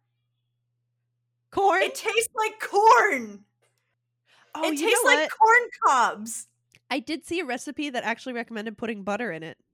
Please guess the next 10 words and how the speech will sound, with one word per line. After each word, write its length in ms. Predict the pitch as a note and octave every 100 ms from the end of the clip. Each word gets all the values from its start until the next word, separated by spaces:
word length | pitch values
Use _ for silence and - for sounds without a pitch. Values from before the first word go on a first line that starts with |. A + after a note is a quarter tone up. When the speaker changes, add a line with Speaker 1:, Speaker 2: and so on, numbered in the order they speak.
| _ _ _ _ _ B4+
Speaker 2:
It 120 | B4+
tastes 300 | - D5 D5
like 380 | D5+ D5+ - -
corn! 680 | C5+ D#5+ F5+ C#5+ G4 D#4+ -
<laughs> 1300 | C5 C5+ C#5 C#5+ _ _ _ _ _ _ _ _
Speaker 1:
I 100 | -
could 160 | A4+ C5+
see 160 | C#5 C#5
that. 220 | E4+ E3+ - _ _ _ _ _ _ _ _ _ _ _ _ _ - - - - _ _ _ _ _ -
Yeah. 140 | E4+